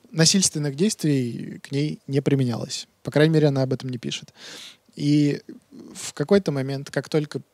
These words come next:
это, это произошло примерно через три-четыре года нахождения ее в борделе, она уже подучила речь, она завела каких-то, ну, друзей, там, местных детей, начала так или иначе с ними общаться. Ей удалось сбежать из этого публичного дома.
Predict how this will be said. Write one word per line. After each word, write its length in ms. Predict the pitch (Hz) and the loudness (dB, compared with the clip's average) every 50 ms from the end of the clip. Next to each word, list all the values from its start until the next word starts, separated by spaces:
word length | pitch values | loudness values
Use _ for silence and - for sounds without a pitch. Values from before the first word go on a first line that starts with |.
| 156 - - | -12 -6 -4
это, 260 | 156 139 131 156 143 - - - | -4 -2 -2 -2 -6 -6 -8 -6
это 160 | 147 143 - | -6 -4 -4
произошло 380 | 143 151 151 147 147 - 165 143 | -2 0 0 0 0 0 0 0
примерно 320 | - 147 143 143 139 131 | 0 0 0 0 -2 -2
через 220 | - - 139 135 - | -4 -4 -4 -4 -2
три-четыре 480 | - 147 143 - - - 143 131 139 | -2 -4 -2 -2 -2 -2 -2 -2 0
года 340 | 147 170 220 233 214 202 196 _ _ - | 2 4 4 4 4 2 0 _ _ -8
нахождения 520 | 147 139 - 147 139 143 139 139 139 135 127 | -6 -2 0 0 0 0 0 0 0 0 0
ее 120 | 131 131 | 0 0
в 60 | 123 123 | -2 -2
борделе, 480 | 131 131 135 147 175 202 202 180 165 - - - - - - _ | -2 -2 -2 0 0 2 2 0 -2 -6 -12 -20 -20 -20 -16 _
она 200 | - 135 147 147 | -6 -2 0 0
уже 480 | 143 135 123 127 127 123 117 - 139 147 - - | 0 0 0 -2 -2 -4 -4 -6 -10 -12 -12 -6
подучила 440 | - 143 139 147 - - - 151 131 | -4 0 0 0 2 2 2 2 2
речь, 420 | 120 135 151 180 190 - - - - 170 | 2 2 2 0 0 -4 -8 -10 -12 -12
она 200 | - 139 139 139 | -8 -6 -4 -4
завела 540 | 123 131 139 139 147 147 143 135 127 131 139 - - | -2 -2 -2 -2 0 0 0 -2 -2 -4 -8 -10 -12
каких-то, 440 | - 127 - 131 - - - - 156 | -12 -12 -10 -10 -12 -12 -10 -8 -6
ну, 100 | 208 208 | -4 -4
друзей, 420 | 143 135 131 127 131 175 185 175 | -4 -4 -4 -2 0 0 0 2
там, 120 | - 143 135 | 0 0 0
местных 340 | 156 151 - - 127 120 127 | 0 0 0 -2 -8 -8 -8
детей, 400 | 135 135 - - 208 226 226 - _ _ _ - | -8 -6 -2 -2 -2 -2 -2 -6 _ _ _ -12
начала 480 | 147 135 131 - 147 139 135 131 - - 196 165 - 165 151 | -8 -4 -2 2 2 4 4 2 0 -4 -8 -12 -12 -8 -4
так 180 | - 131 - 135 | -4 -4 -2 0
или 80 | 139 139 | 0 2
иначе 280 | 139 135 127 - - | 2 0 0 -2 -2
с 40 | - | -2
ними 140 | 139 131 135 | -2 -2 -2
общаться. 520 | 139 139 - 208 226 220 - - 147 131 - - - - - - - _ - | -2 0 2 2 2 2 2 -2 -4 -4 -6 -8 -16 -18 -18 -18 -10 _ 6
Ей 160 | 147 196 220 | 8 8 8
удалось 300 | 190 170 165 170 180 165 | 8 8 6 6 4 4
сбежать 440 | 143 135 131 127 131 135 - - _ _ _ | 0 -2 0 0 0 0 -2 -6 _ _ _
из 160 | - 139 123 127 | -8 -4 -4 -2
этого 220 | 120 - 139 127 | -2 0 -2 -2
публичного 560 | 117 143 135 131 131 127 - - - 127 127 127 | 0 -2 -2 0 0 -2 -2 -4 -4 -4 -2 -2
дома. 280 | 127 123 120 117 107 | -2 -2 -2 -6 -10